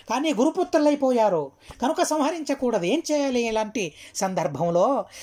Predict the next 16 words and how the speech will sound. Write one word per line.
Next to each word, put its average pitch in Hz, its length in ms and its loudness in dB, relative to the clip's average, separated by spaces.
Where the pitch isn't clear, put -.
అశ్వత్థామాచారులకు 208 1200 -4
సహజాతమైన 226 800 -2
మణి 180 200 -2
ఏదైతే 190 640 -2
ఉందో 180 260 2
లలాటంలో, 185 760 0
అలాంటి 214 400 -4
మణిని 226 440 0
తీసివేస్తే 208 920 -2
తన 190 120 0
తేజస్సంతా 190 1000 -2
శాంతమైపోతుంది. 202 1300 -4
కనుక 208 460 -2
మరణతుల్యం 277 720 2
అది, 147 200 -4
అవమానం 269 520 2